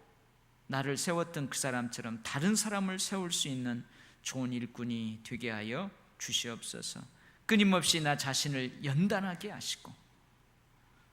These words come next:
소망은 예수 그리스도께만, 살아계신 하나님께만 두고 그렇게 신앙생활하는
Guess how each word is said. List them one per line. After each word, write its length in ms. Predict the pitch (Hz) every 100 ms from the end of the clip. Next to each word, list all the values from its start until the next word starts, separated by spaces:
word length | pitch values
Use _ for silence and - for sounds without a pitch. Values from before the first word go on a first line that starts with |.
| -
소망은 680 | - 180 160 147 139 131
예수 380 | 135 185 - 254
그리스도께만, 720 | - 196 - 170 156 139 135 135 - -
살아계신 640 | - - 233 220 196 - 165
하나님께만 760 | 160 165 147 147 143 127 123
두고 480 | - 101 120 110 - - - - - -
그렇게 320 | - 107 -
신앙생활하는 960 | 104 165 156 147 139 127 120 120 160 147